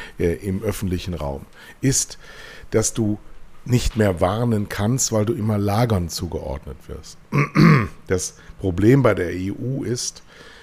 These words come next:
ähm, dass diejenigen, die davon partizipieren, dass es so ist, wie es ist, die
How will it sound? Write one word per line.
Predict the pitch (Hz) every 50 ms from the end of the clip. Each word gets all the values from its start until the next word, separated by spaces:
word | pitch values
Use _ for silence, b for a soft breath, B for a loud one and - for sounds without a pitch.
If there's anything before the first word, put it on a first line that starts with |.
| B B B B
ähm, | - 95 90 87 82 -
dass | - 90 82 - - - 98 92
diejenigen, | 117 127 139 143 - - 117 117 120 123 123 117 104 110 104 107 117 131 - - - - -
die | 98 92
davon | 98 101 101 - - 110 110 110
partizipieren, | - 101 101 101 - 107 98 - - 90 80 - - 113 117 120 107 107 101 87
dass | 95 92 90 90
es | 87 80 -
so | - 85 -
ist, | - - 135 127 - - - - - - -
wie | - 107 104
es | 104 95 -
ist, | - - - 87 78 - - - - - - - - - - - - - - - - - - -
die | - -